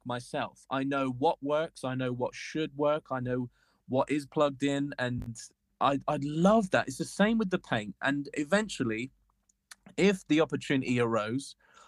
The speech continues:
where I could get my hands on a welder and someone to be by my side going, "Right, this is how you do this. This is how you do this. Let me at it." Like, I'm not, <laughs> I d-, I just, like,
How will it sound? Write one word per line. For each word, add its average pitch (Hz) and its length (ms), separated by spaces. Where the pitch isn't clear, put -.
where 117 160
I 120 80
could 117 200
get - 200
my 127 160
hands 131 360
on 127 100
a 123 60
welder 113 500
and 117 140
someone 143 280
to 135 40
be 127 360
by 131 160
my 151 180
side 123 540
going, 120 340
"Right, 117 340
this 117 180
is 135 100
how 139 140
you 170 140
do 196 220
this. 127 440
This 123 200
is 139 140
how 143 160
you 160 180
do 190 220
this. 117 420
Let 151 320
me 170 140
at 196 160
it." 104 160
Like, 120 360
I'm 139 140
not, 175 180
<laughs> - 520
I 147 120
d-, 175 140
I 165 100
just, 180 320
like, 160 200